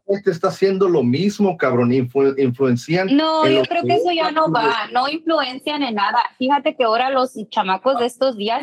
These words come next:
Speaker 2: ya están más firmes de lo que quieren, de lo que saben, de lo que conocen, de lo
Speaker 1: No estoy de
Speaker 2: que
Speaker 1: acuerdo
Speaker 2: ya
Speaker 1: para nada.
Speaker 2: exploraron.
Speaker 1: No estoy de acuerdo para nada. Estoy hablando de niños chiquitos de cinco, seis, siete años.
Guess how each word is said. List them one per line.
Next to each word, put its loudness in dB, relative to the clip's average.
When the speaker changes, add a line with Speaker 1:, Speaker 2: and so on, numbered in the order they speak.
Speaker 2:
ya -2
están -6
más -4
firmes -2
de -2
lo -6
que -8
quieren, -4
de 0
lo -2
que -2
saben, -2
de 0
lo -2
que -6
conocen, -2
de 2
lo 0
Speaker 1:
No -2
estoy -2
de -2
Speaker 2:
que 0
Speaker 1:
acuerdo -2
Speaker 2:
ya -
Speaker 1:
para -2
nada. -2
Speaker 2:
exploraron. 0
Speaker 1:
No -4
estoy -4
de -2
acuerdo -4
para 0
nada. 0
Estoy -2
hablando -2
de 0
niños -4
chiquitos -4
de -4
cinco, -4
seis, -2
siete -2
años. -2